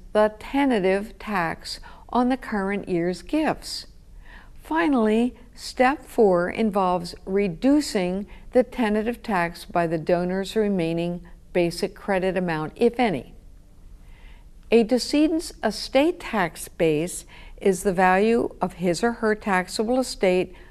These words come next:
plus the total value of taxable gifts made by the decedent after nineteen seventy-six, and we'll be discussing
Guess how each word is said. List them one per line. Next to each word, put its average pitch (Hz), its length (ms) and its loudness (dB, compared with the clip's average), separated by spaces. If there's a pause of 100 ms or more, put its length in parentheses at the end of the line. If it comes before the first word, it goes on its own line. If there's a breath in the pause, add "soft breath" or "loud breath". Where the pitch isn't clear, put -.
(200 loud breath)
plus 240 800 0 (380 loud breath)
the 196 100 2
total 208 500 0
value 180 580 2
of 175 240 -4 (240 loud breath)
taxable 214 1300 0
gifts 151 540 -2 (380 loud breath)
made 202 440 4
by 240 160 4
the 269 120 4
decedent 190 720 0
after 190 540 0 (180)
nineteen 175 520 -4
seventy-six, 165 1000 -2
and 202 160 -2
we'll 262 120 4
be 262 160 -2
discussing 175 800 -2